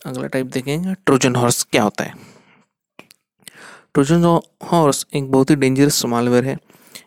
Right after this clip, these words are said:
ये malware अपने कंप्यूटर में अपनी पहचान छुपाकर, छुपा, छुपा, छुपाकर जाते हैं।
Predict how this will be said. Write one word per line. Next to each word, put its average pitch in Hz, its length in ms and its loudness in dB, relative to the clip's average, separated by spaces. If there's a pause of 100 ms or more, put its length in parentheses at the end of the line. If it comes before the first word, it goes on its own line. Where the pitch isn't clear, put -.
ये 143 80 -2
malware 123 400 2
अपने 127 340 -2
कंप्यूटर 123 600 -8
में 127 220 -4 (800)
अपनी 131 240 -4
पहचान 127 420 -2
छुपाकर, 131 460 0 (2000)
छुपा, - 260 -4 (240)
छुपा, 147 300 0 (280)
छुपाकर 185 560 0
जाते 131 360 -12
हैं। 120 300 -18